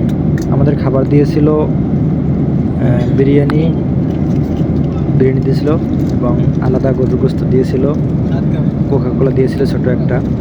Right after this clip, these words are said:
পানি দিয়েছিল বাম পানি, তারপরে, আহ, দধি দিয়েছিল একটা এবং কেক দিয়েছিল একটা। যাক, যা দিয়েছে ভালোই দিয়েছে এবং সুস্বাদুও ছিল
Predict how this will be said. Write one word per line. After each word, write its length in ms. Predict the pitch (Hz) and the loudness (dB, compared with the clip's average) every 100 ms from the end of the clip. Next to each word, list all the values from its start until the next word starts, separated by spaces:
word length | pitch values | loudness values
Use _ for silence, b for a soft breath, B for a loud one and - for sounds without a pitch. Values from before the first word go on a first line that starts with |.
| - - - - - - - - - - 139 | -2 -2 -2 -2 -2 -2 -2 -2 0 0 0
পানি 180 | 131 127 | 0 -2
দিয়েছিল 380 | 123 127 - 135 | -2 -2 0 0
বাম 160 | 120 117 - | 0 -2 -2
পানি, 260 | 117 120 - - - - | 0 -2 -2 -2 -2 -2
তারপরে, 440 | - - - 131 - | -2 -2 -2 0 0
আহ, 1300 | - - - - - - - - - - - - - 131 | 0 0 -2 -2 -2 -2 -2 -2 -2 0 0 0 0 0
দধি 200 | 135 135 | 2 2
দিয়েছিল 480 | 131 135 - 143 131 | 2 0 0 0 0
একটা 240 | - 135 135 143 - - - - - - - - - - | 0 0 0 0 0 -2 -2 -2 -2 -2 -2 -2 -2 -2
এবং 160 | - - - - - - - - - 208 | 0 0 0 -2 -2 -2 -2 -2 -2 0
কেক 120 | 185 151 | 0 0
দিয়েছিল 300 | 135 131 - | 0 0 0
একটা। 280 | - - - - - - - - - - - - - - - | -2 -2 -2 0 -2 -2 -2 -2 0 0 0 -2 -2 -2 0
যাক, 120 | 147 160 143 | 0 0 0
যা 140 | 135 | 0
দিয়েছে 400 | 139 147 151 160 - - - - - - - - | 2 0 2 0 -2 -4 -2 -2 -2 -2 -2 0
ভালোই 220 | 135 139 | 2 2
দিয়েছে 400 | 131 131 - 151 156 - - - - - - 127 | 2 0 0 0 0 -2 -2 -2 -2 -2 -2 0
এবং 380 | 120 117 - | 0 0 0
সুস্বাদুও 420 | 135 - 143 143 135 | 0 0 2 2 2
ছিল 260 | 127 127 | 2 0